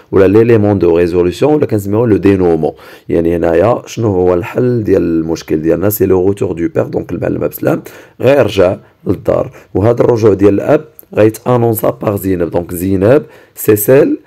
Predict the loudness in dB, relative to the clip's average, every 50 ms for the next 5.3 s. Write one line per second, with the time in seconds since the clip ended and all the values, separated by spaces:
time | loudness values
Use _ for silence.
0 | _ _ _ _ -4 -2 0 0 2 0 -2 -2 -4 -2 0 0 2 2 0 0
1 | -2 -2 0 2 2 2 0 -2 -8 _ _ -2 2 4 4 4 4 2 2 0
2 | -2 -4 -2 -6 -8 -6 -2 -4 -2 0 0 0 0 0 -2 -2 -2 -2 -2 -2
3 | -2 -4 -6 -8 -6 -6 -10 -12 -12 -12 -14 -8 -6 -6 -4 -4 -4 -2 -2 -4
4 | -4 -4 -12 -8 -8 -6 -2 -2 0 0 0 0 -2 -2 -4 -4 -4 -2 -4 -4
5 | -6 -4 0 0 0 0